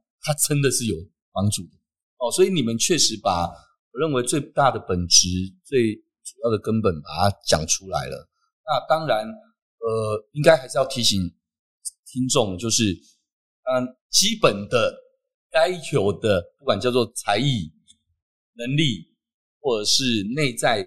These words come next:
刚刚你们讲到内在非常好，那很，很根本。但再来就基础的，就是你努力该要拥有的，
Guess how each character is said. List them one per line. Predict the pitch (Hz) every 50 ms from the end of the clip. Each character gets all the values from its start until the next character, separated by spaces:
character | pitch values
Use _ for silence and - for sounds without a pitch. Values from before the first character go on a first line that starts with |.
| - _
刚 | - 147 147
刚 |
你 | 131
们 | 113 101
讲 | 104 98
到 | 110 113 113
内 | 123 120 107
在 | 107 110 101
非 | 98 -
常 | 110 101 95
好， | 92 82 87
那 | 110 113
很， | 101 87 82 -
很 | - 90 85
根 | - 98 98 92
本。 | 80 - - _ _ _ _ _ _
但 | - 139 113 - - - - - _ _
再 | - 156 131
来 | 113 107
就 | - 135 123
基 | - - - 135 131
础 | - - - -
的， | -
就 | 85 101 110
是 | 110 - 113
你 | 104 104 110 123 123 107
努 | 90 90
力 | 104 113 101 90 - - _ _
该 | - - 123 123
要 | 131 143 143 -
拥 | - 107 104 95 92 98 113 120
有 | 113 90 80 78
的， | - -